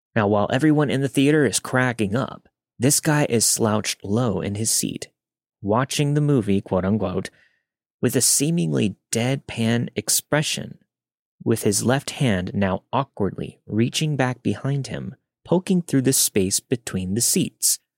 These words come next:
Confused and alarmed, I nudged my sister and pointed down to what I saw.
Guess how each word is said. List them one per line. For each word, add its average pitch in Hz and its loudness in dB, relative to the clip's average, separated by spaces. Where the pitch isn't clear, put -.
Confused 104 2
and 123 2
alarmed, 117 0
I 107 4
nudged 98 2
my 95 0
sister - -2
and 104 -2
pointed 131 -2
down - -2
to - -4
what 92 -2
I 107 0
saw. - -2